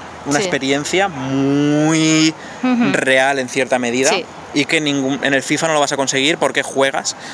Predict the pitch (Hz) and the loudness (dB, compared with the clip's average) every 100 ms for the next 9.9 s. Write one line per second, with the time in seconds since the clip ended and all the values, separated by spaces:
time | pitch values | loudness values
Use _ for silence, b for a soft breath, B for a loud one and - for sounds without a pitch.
0 | B 147 143 147 139 131 131 139 143 139 | B 0 2 2 2 2 0 0 0 0
1 | 127 131 127 120 127 123 135 170 165 - | 2 2 0 -2 0 0 0 0 0 0
2 | 120 - 135 143 - 131 123 - 127 120 | 0 0 0 0 0 -2 -2 0 0 2
3 | 135 143 135 - 101 120 165 - B B | 2 0 -2 0 -2 -2 -6 -10 B B
4 | B 220 208 175 131 - 139 135 156 190 | B -6 -2 0 0 0 2 4 2 0
5 | 220 - - - - - - - - - | -6 -14 -18 -18 -18 -18 -16 -16 -16 -16
6 | - 139 180 190 175 165 156 143 143 143 | -8 -2 0 0 -2 -2 0 2 2 2
7 | 202 226 220 208 190 220 226 220 226 220 | 0 2 4 4 2 2 2 4 4 6
8 | 214 190 175 165 185 202 196 240 247 240 | 4 4 4 4 2 0 2 4 6 4
9 | - 254 254 269 190 190 240 247 | 4 2 4 2 2 2 2 0